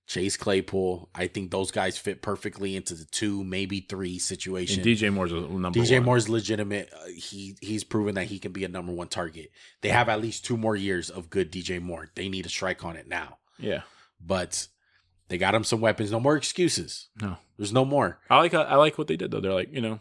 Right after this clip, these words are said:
Speaker 2: we'll see.
Speaker 1: Yeah. And Darnell Wright, I fucking love that pick.
Speaker 2: Oof. I bet Justin Fields is gonna love that fucking
Speaker 1: Yeah,
Speaker 2: pick.
Speaker 1: most definitely. Uh, with all that said, though, seven and a half wins, I think it's one more year of bad football.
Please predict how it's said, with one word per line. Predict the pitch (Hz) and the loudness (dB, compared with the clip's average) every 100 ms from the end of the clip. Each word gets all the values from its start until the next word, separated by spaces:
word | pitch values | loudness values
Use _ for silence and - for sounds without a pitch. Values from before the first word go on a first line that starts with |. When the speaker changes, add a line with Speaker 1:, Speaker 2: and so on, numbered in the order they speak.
| - | -2
Speaker 2:
we'll | 117 | 0
see. | - 143 - - - | 0 -2 -6 -20 -14
Speaker 1:
Yeah. | 90 82 80 - | -8 -8 -10 -8
And | 98 104 101 90 87 95 | 0 2 0 -4 -12 2
Darnell | 113 110 107 95 | 4 6 4 4
Wright, | 95 90 85 - - | 4 4 0 -8 -4
I | 90 | -4
fucking | - 92 - 90 | -2 -6 -4 -6
love | 87 82 | -6 -4
that | 87 85 | -6 -6
pick. | 104 | -2
Speaker 2:
Oof. | 113 107 - - - _ | 2 2 0 -14 -20 _
I | 95 | 0
bet | 117 107 101 | 4 4 4
Justin | 98 92 | 0 0
Fields | 82 95 82 82 | 0 0 0 -6
is | |
gonna | 76 73 | -6 -4
love | 82 78 | -2 -2
that | 76 71 | -2 -6
fucking | - 76 73 76 87 | -6 -10 -8 -12 -8
Speaker 1:
Yeah, | 80 73 | -6 -6
Speaker 2:
pick. | - - | -12 -18
Speaker 1:
most | 90 95 98 - | -6 -2 -2 -2
definitely. | 82 - 85 85 80 - - - - - | -6 -8 -10 -10 -10 -16 -20 -20 -20 2
Uh, | 110 113 107 101 87 80 _ _ _ _ _ - | 6 8 8 6 2 -4 _ _ _ _ _ -4
with | 113 104 | 0 6
all | 104 | 8
that | 110 107 | 8 6
said, | - 110 104 | 4 2 4
though, | 120 123 120 | 2 2 0
seven | - - 98 104 | 0 2 2 0
and | 98 | -2
a | 90 | 2
half | 104 98 95 | 2 0 -2
wins, | 104 127 147 147 - - - - - - - - - - - | -2 0 -2 -2 -4 -8 -20 -20 -20 -20 -20 -20 -20 -20 -6
I | 95 | -6
think | - 107 | -2 -2
it's | 98 - | -2 -4
one | 92 98 104 | -2 -2 0
more | 104 107 | 0 -2
year | 95 104 98 | 0 0 0
of | 90 80 | 0 -4
bad | 80 85 | -6 -6
football. | - 95 - 71 - | -6 -8 -6 -12 -16